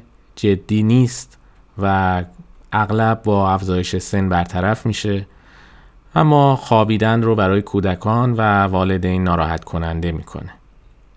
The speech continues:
بیست درصد کودکان در پنج سالگی مشکل شب ادراری دارن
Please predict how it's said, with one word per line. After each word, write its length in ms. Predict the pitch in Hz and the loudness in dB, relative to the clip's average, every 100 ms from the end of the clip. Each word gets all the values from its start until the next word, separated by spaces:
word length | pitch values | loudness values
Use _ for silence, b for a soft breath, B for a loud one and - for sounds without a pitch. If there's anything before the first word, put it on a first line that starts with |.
| _ _ _ | _ _ _
بیست 260 | 185 175 - | -4 -4 0
درصد 680 | 123 110 - 127 131 131 127 | 0 0 0 2 4 4 2
کودکان 760 | - 95 92 90 - 107 107 | 0 0 2 0 0 0 0
در 220 | 98 92 87 | 0 -2 -2
پنج 360 | - 92 87 | -4 -2 -2
سالگی 600 | - 85 87 87 101 104 | -2 -4 -4 -4 -4 -2
مشکل 480 | 98 82 - 90 92 | -2 -4 -4 -4 -4
شب 260 | - 85 80 | -4 -4 -4
ادراری 400 | 78 82 78 101 | -4 -4 -4 -2
دارن 420 | 107 98 92 | -2 0 -2